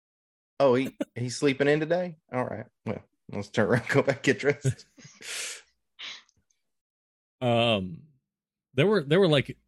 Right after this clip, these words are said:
Speaker 2: several other hotel guests that, <laughs> like, were walking by while you were waiting outside. And they're just like,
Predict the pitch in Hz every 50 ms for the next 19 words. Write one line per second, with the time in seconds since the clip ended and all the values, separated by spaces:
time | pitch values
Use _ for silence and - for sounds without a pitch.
0 | _ _ - - - - - 139 131 123 117 123 123 123 - 120 113 110 110 107
1 | 98 107 107 101 - - 104 101 101 101 98 104 104 107 - - 104 98 107 -
2 | - - - - - - - _ 131 139 123 - - - 175 151 123 127 139 135
3 | 135 127 147 143 - 147 135 120 - - - 147 117 123 123 123 123 120 117 120
4 | 123 120 120 110 - - - - - 127 - _ - - _ _ _ _ _ _
5 | _ _ _ _ _ _ _ _ _ _ _ _ _ _ - - _ _ _ _
6 | _ - - - 208 170 147 139 135 127 131 143 135 - 135 123 117 110 104 -
7 | -